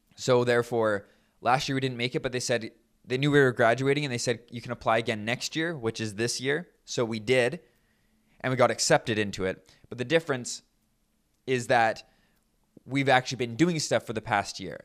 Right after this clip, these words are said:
And that's where I think we have a nice advantage now because we're not,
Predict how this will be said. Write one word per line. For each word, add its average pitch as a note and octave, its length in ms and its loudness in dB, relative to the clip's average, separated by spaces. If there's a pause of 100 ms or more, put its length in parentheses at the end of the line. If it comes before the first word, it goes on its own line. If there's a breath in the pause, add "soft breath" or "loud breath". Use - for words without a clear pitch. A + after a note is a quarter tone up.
And B2+ 100 -6
that's C#3+ 180 -2
where C#3 120 2
I C3 60 4
think C3 220 -6
we B2 80 -4
have A#2+ 180 2
a A#2+ 60 -4
nice A#2 200 -6
advantage C3+ 480 0
now A2 320 -2 (800 soft breath)
because C3 340 -2
we're C3 100 -2
not, C3+ 420 -2